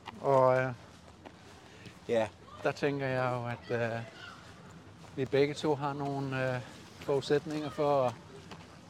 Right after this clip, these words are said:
Speaker 1: påvirke nogen. Hvem, hvem er det egentlig, du, øh, hvem er du tæt på at, at påvirke, ikke? Altså, du kommer som fjorten år ved, øh, politiet blev afskediget i unåde på grund af, at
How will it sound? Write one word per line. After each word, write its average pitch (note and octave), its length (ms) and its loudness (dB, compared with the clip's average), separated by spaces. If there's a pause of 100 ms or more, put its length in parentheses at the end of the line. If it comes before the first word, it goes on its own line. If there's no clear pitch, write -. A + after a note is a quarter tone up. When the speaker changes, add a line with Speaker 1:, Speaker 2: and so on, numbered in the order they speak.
(160)
Speaker 1:
påvirke D3 440 6
nogen. D3 260 0
Hvem, F3+ 160 2
hvem F3 260 0
er F3 100 2
det E3 100 0
egentlig, D3+ 280 -2
du, E3+ 280 2
øh, B2+ 300 4 (1600)
hvem E3+ 140 -2
er F3 40 4
du D#3+ 160 6
tæt E3 240 2 (100)
på B2+ 400 4
at, B2+ 60 0
at A#2 60 0
påvirke, D3+ 500 2
ikke? D#3+ 140 -4
Altså, C3 160 -6
du D3+ 120 -4
kommer C#3+ 300 2
som B2 200 -4
fjorten D3 340 4
år C#3+ 160 6
ved, C#3 200 4 (760)
øh, A#2+ 340 0
politiet C#3 600 4
blev B2 160 2
afskediget C3+ 580 10
i B2+ 80 2
unåde C#3+ 480 6
på C#3 160 -2
grund C3+ 280 2
af, C3+ 120 0
at A2+ 60 -4